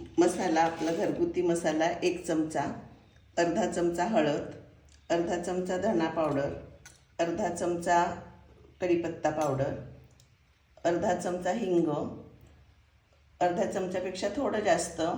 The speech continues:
मीठ, दोन चमचा आलं लसूण पेस्ट, अर्धा चमचा गूळ चवीसाठी, नंतर शेंगदाण्याचं कूट आहे तीन चमचे आणि, अ,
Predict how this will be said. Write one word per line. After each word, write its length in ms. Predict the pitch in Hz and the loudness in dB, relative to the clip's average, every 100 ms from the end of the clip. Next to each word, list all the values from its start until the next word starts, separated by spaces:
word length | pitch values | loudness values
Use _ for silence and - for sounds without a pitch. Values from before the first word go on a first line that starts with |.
| - - - - - | -4 -12 -20 -20 -4
मीठ, 400 | 175 180 170 - - - - - - | 2 4 4 0 -12 -16 -20 -20 -10
दोन 280 | 160 175 170 | 0 4 4
चमचा 340 | 170 175 170 180 | 2 -2 2 6
आलं 220 | 170 160 | 6 6
लसूण 400 | 156 147 165 165 | 2 0 -2 -2
पेस्ट, 540 | 175 156 - - - - - - _ _ _ - _ - - - - - | 2 2 2 -6 -12 -20 -20 -20 _ _ _ -20 _ -20 -20 -20 -6 -2
अर्धा 320 | 175 190 180 | 0 2 0
चमचा 380 | 196 175 180 175 | 0 -2 0 0
गूळ 360 | 170 175 180 | 2 4 4
चवीसाठी, 920 | - 165 160 160 160 151 165 - - - - - - - _ _ _ _ _ - - - | 2 0 0 0 -4 -2 -2 -2 -6 -16 -20 -20 -20 -20 _ _ _ _ _ -20 -20 -8
नंतर 340 | 160 170 170 190 | 0 2 2 0
शेंगदाण्याचं 680 | - 180 170 175 180 185 | 0 4 6 6 2 -2
कूट 300 | 196 185 180 | -6 -6 0
आहे 280 | 185 208 180 | 2 2 0
तीन 240 | 196 170 170 | 2 2 4
चमचे 760 | 165 160 - 160 214 - - - - _ - - | 2 0 0 -2 -2 -4 -10 -20 -20 _ -14 -2
आणि, 560 | 170 175 170 262 - - - - - | 2 4 4 2 -4 -12 -20 -20 -20
अ, 40 | - | -8